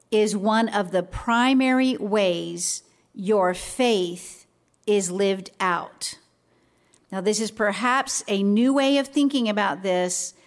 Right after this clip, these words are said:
but I want you to hear, we have the opportunity to live by faith for real, <laughs> where the rubber meets the road, okay?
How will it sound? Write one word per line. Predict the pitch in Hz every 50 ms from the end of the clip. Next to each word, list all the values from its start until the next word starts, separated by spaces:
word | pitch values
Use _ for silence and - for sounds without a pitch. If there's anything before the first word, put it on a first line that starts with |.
| _ _ -
but | 190
I | 190 190
want | 196 208 214 220 214
you | 254 214
to | 247
hear, | 233 - 277 262 220
we | 190 185 202 196
have | 214 214 208 196 196 180
the | 185 190 -
opportunity | 190 190 190 185 185 175 - - - - 277 277 262 277 247 269 269 262 269 254 - - - - _ _ _ _ _ _ _ _ _
to | - - 226 190
live | 196 220 233 247 240 208
by | 240 233 233
faith | 233 233 - 262 247 233 220 202 190 190 196 180 - - - - - _ _ _ _ _ _ _ _ _ _ _
for | - - - 214 190
real, | 175 190 202 202 196 180 139 139 - 165 170 _ _ _ _ _ _ _ - - - _ _ _ _ _
<laughs> | - - - _ _ _ _ - _ _ _ _ - - - _
where | _ 196 202 190
the | 185 185
rubber | 196 202 208 208 214 208
meets | 202 202 180 -
the | - 196
road, | 190 185 180 - 143 - - 175 - _ _ _ _ _ _ - 175
okay? | - - 202 196 202 214 262 277 254